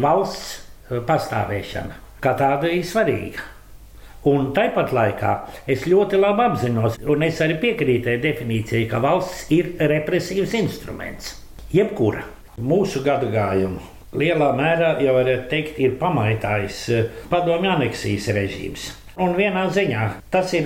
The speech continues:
totalitārisma tāds, eh, izteikts moments, kad valsts savus pilsoņus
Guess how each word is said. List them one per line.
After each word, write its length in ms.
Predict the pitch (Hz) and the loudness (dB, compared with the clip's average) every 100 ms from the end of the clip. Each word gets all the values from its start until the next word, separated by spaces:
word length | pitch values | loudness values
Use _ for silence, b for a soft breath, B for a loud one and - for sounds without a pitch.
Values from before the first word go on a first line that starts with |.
| 156 156 | 0 2
totalitārisma 960 | 196 190 131 117 123 120 117 113 117 | 2 2 0 0 2 2 2 -2 -4
tāds, 420 | 123 107 120 - 131 | -2 0 0 0 2
eh, 300 | 123 131 165 | 2 4 2
izteikts 360 | 160 123 - | 0 -2 0
moments, 440 | 175 208 202 196 - | 0 2 2 0 0
kad 240 | 165 156 B B - - | 0 0 B B -16 -4
valsts 800 | 127 196 170 - - - 143 - | 2 2 0 -6 -10 -12 -12 -4
savus 360 | 165 170 - | 0 0 0
pilsoņus 640 | - 202 226 - 196 165 | -2 0 0 0 -2 -2